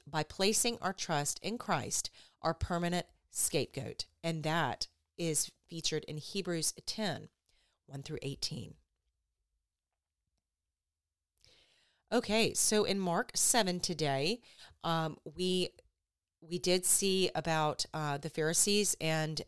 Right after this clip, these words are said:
their, um, belief in the ritual of hand washing and questioning Jesus. And so, uh, let's see, what did they, what,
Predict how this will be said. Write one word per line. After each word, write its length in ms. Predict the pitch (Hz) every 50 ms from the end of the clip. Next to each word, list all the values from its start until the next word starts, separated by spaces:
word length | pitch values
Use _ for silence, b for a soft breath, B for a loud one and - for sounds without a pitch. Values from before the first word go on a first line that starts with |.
| _ _ _ - 156
their, 400 | 151 160 156 151 151 151 151 151 b b b b b b b b b b b _ -
um, 480 | 160 160 156 156 151 147 147 143 - - _ _ _ _ _ _ _ _ _ _ _ 170 156
belief 520 | 170 170 160 156 156 160 180 190 - - - -
in 260 | 170 165 156 156 160
the 80 | 160
ritual 320 | 147 156 151 - - 170 180
of 80 | 226
hand 300 | - - - 220 180 160
washing 400 | 151 143 147 147 - - 180 190
and 120 | 196 170 151
questioning 480 | - - 156 151 - - 170 165 165
Jesus. 600 | 160 - 151 143 139 - 170 196 262 - - - b b b b b b b b b b b b b b b b b _ _ _
And 300 | - 185 185 175 175 170
so, 480 | - - - 170 156 156 156 156 156 -
uh, 300 | - 156 151 147 147 147
let's 220 | - 165 180 175 -
see, 320 | - - 208 160 135 - -
what 220 | 151 185 214 233
did 140 | - 247 233
they, 240 | - 233 220 214 -
what, 220 | - 170 202 208